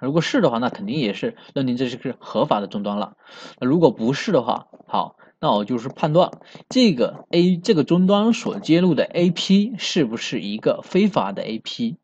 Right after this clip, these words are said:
好，如果不是的话，就比如说接到我们这个，接，接到我们，呃，白名单里面的一个A P上，上面去了，啊，那也是合法的。那如果不是的话，那就是一个非法的一个终端了。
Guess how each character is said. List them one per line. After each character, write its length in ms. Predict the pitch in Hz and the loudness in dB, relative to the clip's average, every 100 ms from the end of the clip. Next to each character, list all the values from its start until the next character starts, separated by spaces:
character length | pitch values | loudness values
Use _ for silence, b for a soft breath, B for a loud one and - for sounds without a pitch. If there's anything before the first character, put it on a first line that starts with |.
| _ _ - _ - _ B B B B | _ _ -20 _ -20 _ B B B B
好， 180 | 98 101 | -8 -4
如 200 | 123 214 | -2 0
果 260 | 180 - B - | 0 0 B -20
不 280 | - 120 135 | -10 -6 -4
是 200 | - 214 | 2 4
的 80 | 120 | 4
话， 200 | 98 104 | 2 -2
就 140 | 139 | -4
比 140 | - | -2
如 100 | 107 | -4
说 140 | 123 156 | 0 -2
接 180 | 151 180 | 0 2
到 140 | 185 | 4
我 120 | 110 | 2
们 200 | 98 117 | 0 -6
这 200 | 135 254 | 0 0
个， 340 | 170 110 92 - - | 2 0 -2 -6 -10
接， 180 | - 170 | -4 -4
接 240 | 165 175 | 0 4
到 180 | 175 139 | 6 6
我 80 | 107 | 4
们， 260 | 104 127 | -2 -4
呃， 240 | - 117 107 | -4 -2 -2
白 180 | - 147 | 0 4
名 200 | 196 220 | 4 4
单 260 | 214 226 | 4 2
里 160 | 214 104 | 0 0
面 180 | 101 101 | -2 -2
的 100 | 95 | -2
一 100 | 98 | -4
个 140 | 107 | -4
A 120 | - 120 | -4 -4
P 160 | 123 | -4
上， 180 | 117 117 | -4 -4
上 240 | - 131 107 | -2 -2 -2
面 160 | 101 | -4
去 140 | 101 104 | -8 -10
了， 160 | 98 _ B | -10 _ B
啊， 80 | 101 | -8
那 80 | 117 | -6
也 180 | 98 92 | -4 -4
是 140 | 180 | -4
合 200 | - 104 | -4 -4
法 140 | 101 | -4
的。 180 | 92 87 _ B B B | -4 -6 _ B B B
那 80 | 127 | 0
如 100 | 160 | 4
果 100 | 135 | 2
不 200 | 113 127 | 2 -6
是 180 | - 196 | 0 0
的 100 | 113 | 0
话， 200 | - 110 | -4 -8
那 60 | |
就 120 | 104 104 | -8 -8
是 160 | - | -8
一 60 | 98 | -10
个 280 | - - _ _ | -10 -12 _ _
非 180 | - 120 | -6 -6
法 180 | 123 - | -6 -10
的 120 | 104 | -10
一 80 | 101 | -14
个 120 | - | -14
终 220 | 98 104 | -12 -10
端 160 | 101 101 | -8 -8
了。 200 | 104 - | -8 -10